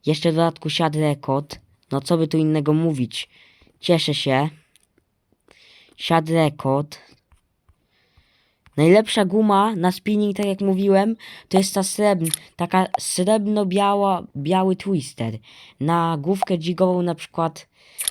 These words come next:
sześć zero i trzydzieści gram albo dwadzieścia pięć gram, coś takiego.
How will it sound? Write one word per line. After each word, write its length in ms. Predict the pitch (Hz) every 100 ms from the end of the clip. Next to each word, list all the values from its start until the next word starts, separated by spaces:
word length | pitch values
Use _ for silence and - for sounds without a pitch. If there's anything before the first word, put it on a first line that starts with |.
| -
sześć 420 | - 196 190 143 143
zero 260 | 185 180
i 80 | 170
trzydzieści 580 | 151 - 160 170 - 147
gram 300 | 151 180 180
albo 200 | 180 156
dwadzieścia 420 | 139 151 156 165
pięć 220 | 170 165
gram, 240 | 151 165 165
coś 180 | 160 -
takiego. 540 | 151 151 123 113